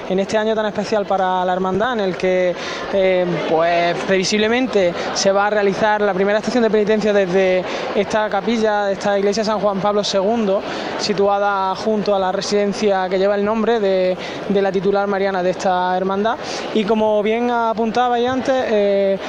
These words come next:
hace escasos minutos la Junta de Gobierno, em,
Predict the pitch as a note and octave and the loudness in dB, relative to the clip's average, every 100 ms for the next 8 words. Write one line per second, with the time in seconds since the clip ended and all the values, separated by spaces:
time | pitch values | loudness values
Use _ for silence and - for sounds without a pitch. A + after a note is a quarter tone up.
0 | - G3+ G3+ A3 A#3 A3+ A3+ A3+ A#3+ A3+ | -4 -2 0 0 0 0 0 0 0 0
1 | A#3+ A3 G3 F#3+ F3+ A3 G#3+ A3 A3 A3+ | 0 0 0 -2 -2 -2 0 2 2 2
2 | A3+ B3 B3 C4 - - - - - G#3 | 0 0 -2 -4 -8 -8 -8 -8 -4 -2
3 | G3 G3 G3+ G3 G3 | 0 0 0 0 0